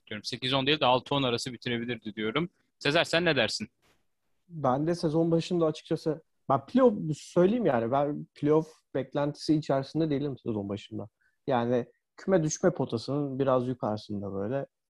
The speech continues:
Speaker 2: e, çok da düşme riski olmayan bir, e, alanda <laughs> yer alırdık diye düşünüyorum. Sıralamada yer alırdık diye düşünüyorum. E, ama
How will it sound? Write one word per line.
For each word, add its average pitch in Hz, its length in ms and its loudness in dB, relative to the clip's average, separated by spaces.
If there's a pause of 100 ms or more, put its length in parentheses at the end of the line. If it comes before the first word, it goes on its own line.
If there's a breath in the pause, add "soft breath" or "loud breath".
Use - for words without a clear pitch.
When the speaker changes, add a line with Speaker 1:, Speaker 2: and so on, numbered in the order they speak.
(200)
Speaker 2:
e, 110 60 -4 (1120)
çok - 300 0
da 139 240 2
düşme 147 520 4 (360)
riski 156 520 2
olmayan 147 540 4
bir, 160 200 4 (600)
e, 131 40 -2 (400)
alanda 143 440 4
<laughs> 202 100 6
yer 135 200 6
alırdık 120 440 -2
diye 113 180 -4
düşünüyorum. 117 520 -4
Sıralamada 117 480 0
yer 110 120 4
alırdık 104 460 -2
diye 104 140 0
düşünüyorum. 117 600 -2 (760 soft breath)
E, 123 40 -2 (720 loud breath)
ama 175 400 4